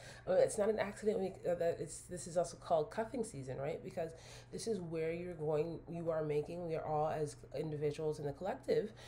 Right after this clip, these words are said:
making decisions about what we're gonna take into the cold place with us. You know, Parsippany is, um, being, quite frankly, kidnapped, um, into the underworld right now. Um,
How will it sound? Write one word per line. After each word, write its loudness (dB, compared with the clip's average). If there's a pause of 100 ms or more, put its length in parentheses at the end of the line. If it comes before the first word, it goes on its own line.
(200)
making 2
decisions 0
about -4
what -4
we're 0
gonna 2
take -2
into -12
the -6
cold -2
place -2
with -6
us. -6
You -6
know, 0
Parsippany -6 (400)
is, -4
um, -4
being, -2
quite -10
frankly, -8
kidnapped, -6 (320)
um, 2
into -4
the 2
underworld 2
right -4
now. -4 (340)
Um, -4